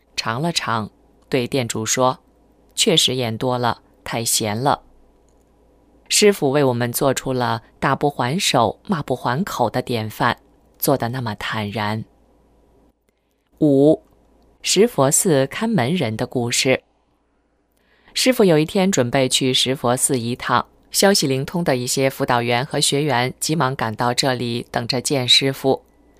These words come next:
等了很长时间没有来，中午将过，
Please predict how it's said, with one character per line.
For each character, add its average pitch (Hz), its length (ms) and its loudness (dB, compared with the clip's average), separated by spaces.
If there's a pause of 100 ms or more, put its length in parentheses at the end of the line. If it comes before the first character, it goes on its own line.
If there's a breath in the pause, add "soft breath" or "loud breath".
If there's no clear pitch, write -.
等 156 140 4
了 151 80 4
很 139 180 -2
长 127 240 -2
时 143 160 0
间 147 240 2
没 135 120 0
有 123 160 2
来， 117 340 0 (420)
中 175 220 4
午 139 80 2
将 156 260 0
过， 131 320 4